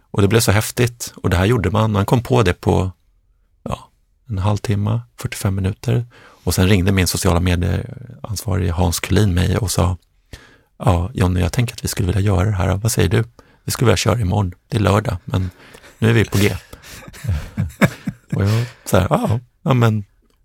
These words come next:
why not? Go for it. Eh, sen är det klart att det finns saker man måste ha i beaktning och diskutera, men, men att det kan gå så fort, och det är ofta så vi jobbar. Och den kreativiteten finns där, och öppenheten för att kunna vara kreativ också. Jag tror att det är jätteviktigt. Eh, som ledare så måste du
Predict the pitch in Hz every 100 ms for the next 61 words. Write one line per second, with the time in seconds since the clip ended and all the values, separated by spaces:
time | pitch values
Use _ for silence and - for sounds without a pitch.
0 | - 110 90 92 - - - - 117 -
1 | - - - - - - - - - 90
2 | 98 90 95 - - 92 - 113 - 92
3 | 85 92 104 92 - 98 92 - - 95
4 | - 110 127 120 98 101 - - - -
5 | - 110 110 - 117 107 110 - 113 -
6 | - - 101 107 127 135 117 - - 98
7 | 90 95 107 92 - 95 - _ _ _
8 | _ _ _ - 98 90 - 95 98 113
9 | 113 - - 117 - - - 220 - -
10 | - 92 123 - 98 - 87 117 127 -
11 | - - - 95 107 - - - 101 95
12 | - - 98 - - - - - - _
13 | - 90 90 - 92 90 90 104 98 95
14 | - - 101 90